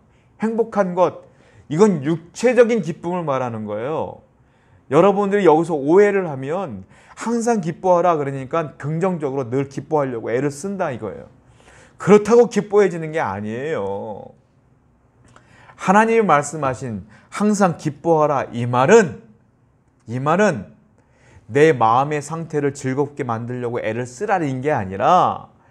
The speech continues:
영적인 기쁨을 얘기하는 거라는 거예요. 영적인 기쁨은 뭐냐?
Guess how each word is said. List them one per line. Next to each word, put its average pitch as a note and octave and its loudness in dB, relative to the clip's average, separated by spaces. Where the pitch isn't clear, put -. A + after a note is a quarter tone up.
영적인 E3+ 2
기쁨을 F#3+ -2
얘기하는 C3 -4
거라는 G#2 -6
거예요. E2 -14
영적인 F3+ 2
기쁨은 E3+ -6
뭐냐? A#2+ 2